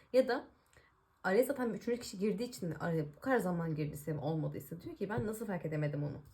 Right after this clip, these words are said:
Çünkü geçmişte yaşamak farkındalıkla beraber, e, bu kişi bu kadar sa-, sabretti. "Ben bu kişinin değerini daha yeni anlıyorum." diyor.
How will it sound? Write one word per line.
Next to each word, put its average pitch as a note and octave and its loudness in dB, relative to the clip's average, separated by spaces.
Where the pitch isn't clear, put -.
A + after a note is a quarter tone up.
Çünkü A3+ -2
geçmişte A3 0
yaşamak A3 -4
farkındalıkla G#3 0
beraber, F#3 0
e, E3 0
bu - -14
kişi - -4
bu G#3+ -10
kadar G3+ -2
sa-, G3 -2
sabretti. F#3 0
"Ben A3+ -2
bu A3 -10
kişinin G3 -4
değerini G3+ 0
daha F3+ 2
yeni F#3 -2
anlıyorum." D3 0
diyor. - -8